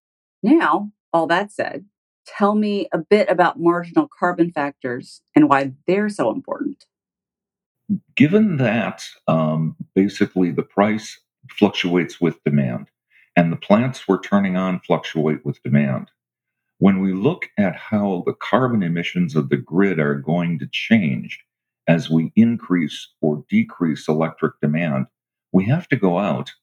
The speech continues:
Speaker 2: to that marginal supplier and see what's going on there. And effectively, those marginal suppliers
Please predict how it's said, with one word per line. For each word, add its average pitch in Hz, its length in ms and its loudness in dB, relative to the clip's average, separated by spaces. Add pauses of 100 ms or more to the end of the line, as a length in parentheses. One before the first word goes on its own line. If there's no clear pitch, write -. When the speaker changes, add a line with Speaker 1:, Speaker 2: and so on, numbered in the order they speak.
(380)
Speaker 2:
to 92 100 4
that 90 220 0
marginal 92 560 0
supplier - 680 -4 (840)
and 87 180 2
see - 220 0
what's 92 300 2
going 92 400 0
on 82 400 -2
there. 73 340 -2 (320)
And 85 320 0
effectively, - 840 0 (340)
those 107 220 2
marginal 98 480 0
suppliers 92 720 -4